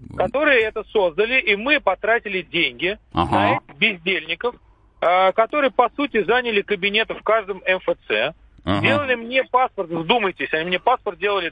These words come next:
Speaker 1: два месяца при замене фотографии, сорок пять лет.
Speaker 2: Кирилл,
Speaker 1: А,
Speaker 2: мо-, может быть, у вас нестандартная внешность, как у меня?
Speaker 1: Стандартная внешность, они послали письмо мое, по моему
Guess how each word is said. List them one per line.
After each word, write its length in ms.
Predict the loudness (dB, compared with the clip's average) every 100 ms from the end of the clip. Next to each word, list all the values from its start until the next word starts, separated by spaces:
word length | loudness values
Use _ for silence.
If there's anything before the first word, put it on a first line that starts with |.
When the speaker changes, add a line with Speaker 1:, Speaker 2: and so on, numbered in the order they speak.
| -10
Speaker 1:
два 380 | 0 4 4 2 _ _ _
месяца 720 | 0 0 0 -4 -4 -2 -2 -4
при 140 | -8
замене 360 | -4 -4 -4 -4
фотографии, 600 | -2 -4 -2 -4 -4 -6 -8 -20 -6
сорок 260 | -2 -2 -2
пять 260 | -4 -4 -2
лет. 200 | -4 -4 _ _ _ _ -20 _ _ _
Speaker 2:
Кирилл, 320 | 0 2 2
Speaker 1:
А, 40 | 4
Speaker 2:
мо-, 200 | 4 4
может 260 | 2 0 0
быть, 180 | 0
у 60 | 2
вас 180 | 0 0
нестандартная 960 | -2 0 0 2 0 2 0 0 0
внешность, 840 | -2 -2 2 2 0 0 -2 -2
как 240 | -2 -2 0
у 60 |
меня? 400 | 0 2 4 4
Speaker 1:
Стандартная 420 | 2 0 -4 -2 0
внешность, 460 | 2 2 2 0
они 180 | -2 -2
послали 460 | -2 0 0 -2 -2
письмо 420 | -6 0 0 2
мое, 320 | 0 0 0
по 300 | 0 0 0
моему 500 | -2 -2 -2 -2